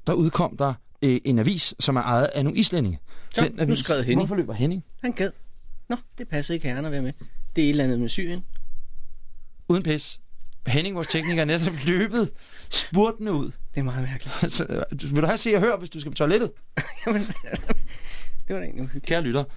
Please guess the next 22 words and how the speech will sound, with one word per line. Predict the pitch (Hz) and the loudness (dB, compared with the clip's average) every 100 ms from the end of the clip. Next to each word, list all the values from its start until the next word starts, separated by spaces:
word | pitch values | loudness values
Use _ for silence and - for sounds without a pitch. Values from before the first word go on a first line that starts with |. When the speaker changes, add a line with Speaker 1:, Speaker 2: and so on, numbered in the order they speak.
| - - | -10 -4
Speaker 1:
vi | - | 0
er | 151 | 2
ked | |
af, | 185 | 2
at | |
vi | 151 | 2
ikke | 156 | 2
har | 131 | 2
webcam, | - - 131 104 | 0 0 0 2
men, | 110 113 | 2 2
Speaker 2:
Ja, | 110 | 2
Speaker 1:
øhm, | 104 98 - - | 2 0 -2 0
Speaker 2:
det | - | 0
var | |
da | 113 107 | 2 0
mærkeligt. | 117 - - - - - - - - | -4 -6 -6 -6 -6 -4 -4 -4 -2
Nå, | 165 | -2
han | 147 170 | 0 0
er | |
tilbage | 170 190 | 2 2
igen. | 170 127 - - - | 2 -2 -8 -16 -6
Speaker 1:
Nå, | 101 | -4